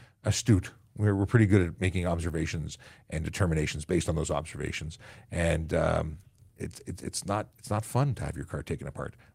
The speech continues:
which is why most people <laughs> tend to, tend to just say, "Here you go." And they, they hand over the thousand or, or, or sometimes more expensive device, um, and lose it because you're not allowed to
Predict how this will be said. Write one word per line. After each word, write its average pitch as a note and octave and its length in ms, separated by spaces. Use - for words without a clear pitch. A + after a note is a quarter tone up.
which G#2+ 160
is F2+ 80
why F2 120
most D#2+ 220
people C#2+ 320
<laughs> - 40
tend - 200
to, - 120
tend B2+ 140
to A#2 80
just - 160
say, E2+ 140
"Here G#3 140
you D#3 80
go." A2 300
And B2 160
they, A2+ 180
they G2 260
hand G2 260
over F2 240
the D#2+ 100
thousand D#2+ 400
or, C2 320
or, C#2 280
or - 180
sometimes G2 400
more D#2 240
expensive - 460
device, C#2+ 500
um, E2 560
and F2 120
lose F#3 220
it - 80
because D#2+ 420
you're E2+ 80
not D#2 160
allowed C#2+ 220
to - 160